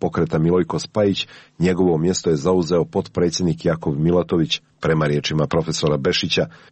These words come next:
vrlo je izvjesno da u drugi krug predsjedničkih izbora ulazi Milo Đukanović, predsjednik Demokratske partije socijalista, a za drugo mjesto će se boriti Milatović, Aleksa Bečić iz Demokrata i Andrija Mandić iz Demokratskog fronta.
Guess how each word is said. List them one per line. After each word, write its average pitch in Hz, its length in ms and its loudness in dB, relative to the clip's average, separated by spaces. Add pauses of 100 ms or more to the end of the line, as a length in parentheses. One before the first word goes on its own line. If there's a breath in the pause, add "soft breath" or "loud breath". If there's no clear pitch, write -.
vrlo 98 220 4
je 98 140 4
izvjesno 98 480 2
da 80 200 0
u 73 120 2
drugi 90 340 2
krug 87 340 0
predsjedničkih 80 640 -2
izbora 90 400 0
ulazi 90 360 2
Milo 80 280 2
Đukanović, 95 520 0 (180 soft breath)
predsjednik 78 460 0
Demokratske 80 460 -2
partije 80 360 -2
socijalista, 92 680 0 (240 loud breath)
a - 140 -4
za 78 120 0
drugo 101 300 0
mjesto 95 340 0
će 95 140 0
se 95 140 0
boriti 90 480 0
Milatović, 82 680 0
Aleksa 98 360 0
Bečić 73 380 -2
iz 76 240 -6
Demokrata 95 580 0
i 90 140 0
Andrija 87 300 2
Mandić 92 460 0
iz 80 120 -4
Demokratskog 78 600 -2
fronta. 85 400 -2